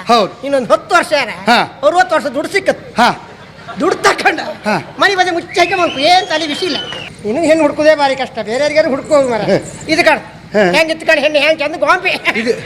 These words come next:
Speaker 1: ಇದು
Speaker 2: ಸೀರೆ ಹೆಂಗ್ ಹುಟ್ಟಿದ್ ಕಣ.
Speaker 1: ಇದು ಯಾವ ಊರಿಂದು?
Speaker 2: ಇದ ಕೆರಡಿ ಹೊಸೂರಿಂದ.
Speaker 1: ಕೆರಾಡಿಯಾ?
Speaker 2: ಹೊಸೂರು, ಹೊಸೂರ.
Speaker 1: ಹೊಸೂರ?
Speaker 2: ಹೊಸೂರಿನ.
Speaker 1: ಹಾ.
Speaker 2: ಇದು ಕಣ್ ಜಡ್ಕಲ್ಲಿಂದ.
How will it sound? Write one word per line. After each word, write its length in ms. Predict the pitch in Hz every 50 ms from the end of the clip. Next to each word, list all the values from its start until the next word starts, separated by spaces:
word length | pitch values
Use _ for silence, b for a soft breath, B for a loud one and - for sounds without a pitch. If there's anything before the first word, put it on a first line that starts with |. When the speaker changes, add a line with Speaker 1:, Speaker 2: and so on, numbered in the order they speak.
| - - -
Speaker 1:
ಇದು 180 | 220 233 - 311
Speaker 2:
ಸೀರೆ 180 | 339 392 381
ಹೆಂಗ್ 220 | 370 339 381 381 403
ಹುಟ್ಟಿದ್ 260 | 403 - - 349 359
ಕಣ. 140 | 381 349 294 247 - - 233
Speaker 1:
ಇದು 100 | 262 277
ಯಾವ 240 | 277 277 311 330
ಊರಿಂದು? 320 | 330 311 302 294 285 311 262 185 - - - - 311
Speaker 2:
ಇದ 80 | 359 370 370 370 349 330 330 -
ಕೆರಡಿ 240 | 330 359 403 403 392
ಹೊಸೂರಿಂದ. 440 | 349 349 349 403 440 427 392 349 285 - - - - - -
Speaker 1:
ಕೆರಾಡಿಯಾ? 500 | - 233 294 349 370 349 311 233 185 147
Speaker 2:
ಹೊಸೂರು, 320 | - 294 330 359 392 330 320
ಹೊಸೂರ. 220 | 330 359 440 381 349 - - - -
Speaker 1:
ಹೊಸೂರ? 280 | 254 277 - 381 370 302 214 175 -
Speaker 2:
ಹೊಸೂರಿನ. 360 | 247 320 330 392 392 339 294 208 - - - -
Speaker 1:
ಹಾ. 100 | 214 240 - - - - - - - - - - - - - - 240
Speaker 2:
ಇದು 140 | 285 285 339
ಕಣ್ 180 | 339 320 285 233
ಜಡ್ಕಲ್ಲಿಂದ. 480 | 285 320 339 - 370 320 294 247 -